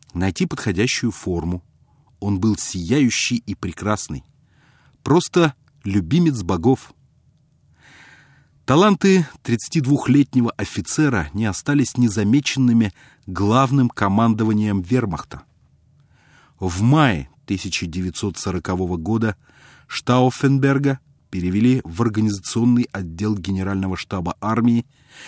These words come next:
и он возглавлял там отдел регулярной армии, где должен был изучать опыт действующих войск. В штаб-квартире он провел следующие два с половиной года войны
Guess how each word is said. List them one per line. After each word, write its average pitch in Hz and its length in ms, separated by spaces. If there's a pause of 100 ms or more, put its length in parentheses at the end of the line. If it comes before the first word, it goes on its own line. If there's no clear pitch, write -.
(180)
и 110 60
он 143 240
возглавлял 135 640
там 160 260
отдел 110 520
регулярной 117 840
армии, 127 460 (420)
где 107 200
должен 131 500
был 147 260
изучать 101 600
опыт 113 420 (260)
действующих 92 840
войск. 120 400 (960)
В - 80
штаб-квартире 131 840 (440)
он 147 120
провел 139 340
следующие 95 720
два 95 260
с - 80
половиной 95 440
года 90 320
войны 92 480